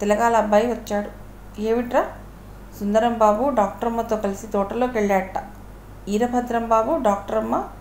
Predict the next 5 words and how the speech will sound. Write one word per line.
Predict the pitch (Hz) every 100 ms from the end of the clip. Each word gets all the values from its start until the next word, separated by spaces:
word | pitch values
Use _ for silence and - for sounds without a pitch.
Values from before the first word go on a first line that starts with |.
| - - - -
చిన్నాయనలు | 220 233 247 240 226 220
ఆర్ని | 202 202 208 254 -
పట్టుకోవటానికి | 214 - 247 240 233 233
వెళ్ళారు." | 220 214 196 196 - - - - - - - - - - - - - - - - - - - -
"చచ, | 247 262